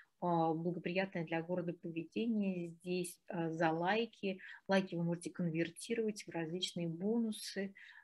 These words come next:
а, либо дополнительные бонусы на проезд в метрополитене, либо сувенирные продукции и так далее. Но факт то, что активно участвуя, вы можете получить какие-то бонусы. Но опять-таки, смотрите, цифры.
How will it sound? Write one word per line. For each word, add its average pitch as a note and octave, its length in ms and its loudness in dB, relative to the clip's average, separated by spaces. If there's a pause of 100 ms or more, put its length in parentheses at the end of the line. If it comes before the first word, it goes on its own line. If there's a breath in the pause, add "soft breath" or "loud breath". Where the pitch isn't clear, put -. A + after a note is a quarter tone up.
(140)
а, E3+ 300 2
либо E3 280 0
дополнительные E3 760 0
бонусы E3 460 -4
на E3 160 -4
проезд D#3+ 600 -6
в D3+ 80 -8
метрополитене, G3+ 1080 0
либо E3+ 200 -4
сувенирные E3+ 560 -2
продукции F3+ 600 -4
и F3+ 40 -8
так E3 220 -8
далее. B3+ 260 0
Но F3+ 100 -2
факт G#3+ 280 -4
то, D#4 100 6
что G3 280 0 (280 loud breath)
активно G3 500 -2
участвуя, G#3+ 600 0
вы G3 260 0
можете G3+ 380 -2
получить F3 220 -4
какие-то E3+ 240 -6
бонусы. - 420 -8 (220)
Но G3+ 80 4
опять-таки, - 500 -4 (240 soft breath)
смотрите, G3 640 -2 (320 loud breath)
цифры. - 500 -2